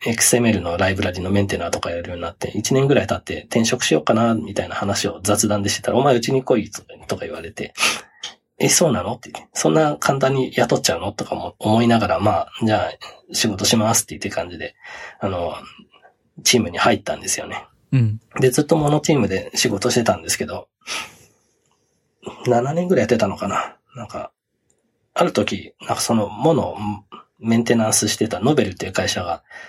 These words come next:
Speaker 1: あの、モノチームは、あ、ノベルっていう会社が買収されて別の会社になっちゃったんですよね。アタッチメイトっていう会社だったんですけど。で、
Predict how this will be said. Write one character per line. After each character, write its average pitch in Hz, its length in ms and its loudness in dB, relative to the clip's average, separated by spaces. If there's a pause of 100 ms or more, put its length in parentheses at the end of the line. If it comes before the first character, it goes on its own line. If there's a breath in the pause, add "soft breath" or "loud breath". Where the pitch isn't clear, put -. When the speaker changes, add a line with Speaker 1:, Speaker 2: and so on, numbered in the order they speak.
(160 loud breath)
Speaker 1:
あ - 80 -8
の、 90 240 -8 (180)
モ 120 140 6
ノ 143 100 4
チ - 140 2
ー 135 40 6
ム 107 60 4
は、 87 240 -2 (280)
あ、 - 320 0 (140)
ノ 131 120 2
ベ 185 100 6
ル 110 60 0
っ - 20 -16
て - 120 -6
い - 20 -8
う 95 40 -10
会 101 140 -2
社 101 80 -2
が 87 120 -4
買 113 180 2
収 165 140 2
さ 156 140 2
れ 135 100 0
て 120 320 0
別 117 240 2
の 160 80 2
会 147 120 2
社 156 100 2
に 147 60 2
な 139 60 2
っ - 20 0
ち - 60 -4
ゃ - 40 -10
っ - 20 -18
た - 80 -6
ん - 40 -10
で - 40 -10
す - 80 -8
よ - 60 -14
ね。 - 80 -14
ア 135 80 4
タ - 120 0
ッ - 40 -16
チ 127 160 -2
メ 131 120 0
イ 110 40 0
ト - 120 -6
っ - 40 -14
て - 100 -12
い 85 40 -10
う - 40 -16
会 85 120 -6
社 - 120 -8
だ - 40 -12
っ - 40 -18
た - 100 -8
ん - 40 -12
で - 40 -16
す - 80 -14
け - 80 -18
ど。 - 80 -20 (840 loud breath)
で、 95 280 -8